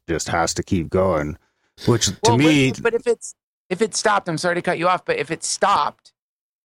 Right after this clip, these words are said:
Speaker 2: you know, I remember getting in this conversation when I was in high school with this kid who was, like, really into acid, but he was also, uh, this, like, skeptic kid who was really cool, man. I wish I'd been more friends with him. He's really into synthesizers and stuff. But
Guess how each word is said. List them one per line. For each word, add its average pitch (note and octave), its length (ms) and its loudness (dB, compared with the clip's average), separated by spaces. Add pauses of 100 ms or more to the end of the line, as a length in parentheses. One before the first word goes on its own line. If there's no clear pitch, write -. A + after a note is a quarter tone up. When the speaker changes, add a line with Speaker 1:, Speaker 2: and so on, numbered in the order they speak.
(120)
Speaker 2:
you F#3 100 0
know, G#3 60 4
I - 20 4
remember A3+ 240 0
getting G#3 180 -2
in F#3+ 60 -2
this E3+ 100 -2
conversation E3+ 680 0
when C#3+ 80 0
I D3 80 2
was C#3 100 -4
in B2+ 80 -6
high D3+ 300 0
school C3 240 -6
with B2 100 0
this G#2+ 220 -6 (560)
kid A#2+ 400 -2
who C3 100 -2
was, B2+ 160 -2
like, C3 180 -2
really D#3 280 0
into C#3+ 200 -2
acid, B2 520 -2
but A#2+ 80 -4
he B2+ 60 0
was B2 120 0
also, C#3 480 0 (300)
uh, B2+ 80 -2
this, B2+ 200 -4
like, A#2+ 220 0
skeptic - 720 -4
kid E3 220 0
who D#3+ 60 -2
was D#3 140 -6
really A3 220 2
cool, F3 260 -2
man. C#3+ 200 0
I C#3+ 40 2
wish F3+ 160 0
I'd E3 120 -2
been C#3+ 100 0
more B2+ 160 -2
friends C#3+ 300 -2
with B2+ 100 0
him. A#2+ 80 0
He's A#2+ 140 -4
really E3+ 160 2
into B2 120 -8
synthesizers A#2+ 840 -4
and A2+ 100 -12
stuff. A#2 300 -2
But - 260 -2